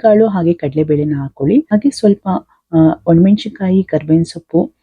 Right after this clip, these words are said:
ಇದನ್ನೆಲ್ಲ ಹಾಕೊಂಡು ಚೆನ್ನಾಗಿ ಗೋಲ್ಡನ್ ಕಲರ್ ಬರೋ ತನಕ ಫ್ರೈ ಮಾಡ್ಕೋಬೇಕು.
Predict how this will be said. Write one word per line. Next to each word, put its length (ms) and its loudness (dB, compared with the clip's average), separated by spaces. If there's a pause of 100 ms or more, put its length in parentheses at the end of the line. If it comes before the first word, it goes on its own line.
(180)
ಇದನ್ನೆಲ್ಲ 400 2
ಹಾಕೊಂಡು 380 -2
ಚೆನ್ನಾಗಿ 560 0
ಗೋಲ್ಡನ್ 360 2
ಕಲರ್ 240 0
ಬರೋ 200 -6
ತನಕ 340 -4
ಫ್ರೈ 240 -8
ಮಾಡ್ಕೋಬೇಕು. 760 -4